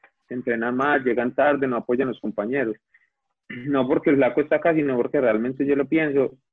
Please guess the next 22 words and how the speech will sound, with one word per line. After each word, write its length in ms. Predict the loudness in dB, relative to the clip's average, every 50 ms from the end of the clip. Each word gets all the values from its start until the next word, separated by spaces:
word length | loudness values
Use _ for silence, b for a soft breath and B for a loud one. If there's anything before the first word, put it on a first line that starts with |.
| _ -6
Eh, 300 | -4 -2 0 0 0 -2 -4
en 140 | -4 -4
el 100 | -4 -2
día 180 | 0 2 2 4
a 40 | 4
día 180 | 4 4 2
yo 200 | 2 2 2 4
vi 180 | 4 4 4 2
una 240 | 2 0 -2 -2 -2
persona, 840 | -2 -2 -2 -4 -4 -4 -4 -6 -6 -6 -6 -6 -8 -8 -10 -12 _ _ _ _ 0
tal, 300 | 2 2 2 2 0 -4
de 220 | -10 -8 -2 2 4
los 160 | 4 6 6
jugadores 280 | 4 4 4 4 2 0
más 160 | -2 -2 -4
comprometidos 540 | -6 -2 -2 0 0 0 0 0 0 2 2
y 80 | 0
compañeros 500 | -2 -4 -4 -2 -2 -2 0 -2 -2 -2
que 120 | -4 -4 -4
yo 80 | -4
he 120 | -4 -4 -6
tenido 360 | -6 -4 -4 -2 -4 -4 -6